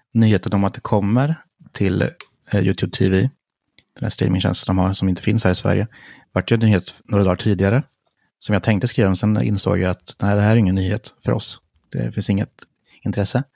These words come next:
Och sen, eh, två dagar senare så pratade du om det här i vår chatt och sa, men nej, men det, det där, det där har vi redan slaktat, det, det är fel tjänst det handlar om. Nej, men det kommer ett nytt rykte nu.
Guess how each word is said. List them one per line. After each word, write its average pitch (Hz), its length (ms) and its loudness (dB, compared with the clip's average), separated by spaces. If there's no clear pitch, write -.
Och 113 100 2
sen, 120 260 2
eh, 113 160 0
två - 240 -2
dagar 98 80 2
senare 104 360 0
så 113 320 -2
pratade 101 220 2
du 139 60 4
om 135 120 2
det 110 80 4
här 95 120 2
i 98 40 0
vår 98 200 0
chatt - 240 -4
och - 60 -8
sa, 101 100 -6
men 101 80 -4
nej, 104 80 0
men 107 120 0
det, 107 140 -2
det - 60 -4
där, 117 280 0
det - 60 -4
där 110 120 2
har 113 180 4
vi 107 60 -4
redan 92 260 -4
slaktat, - 540 -6
det, 98 380 -2
det 98 160 -2
är 98 100 -4
fel 92 320 -2
tjänst 107 320 -2
det - 60 -4
handlar 95 160 -2
om. 110 100 -8
Nej, 110 140 2
men 117 100 4
det 120 60 0
kommer 113 160 0
ett - 80 -8
nytt 120 200 0
rykte 104 220 -2
nu. 101 120 -2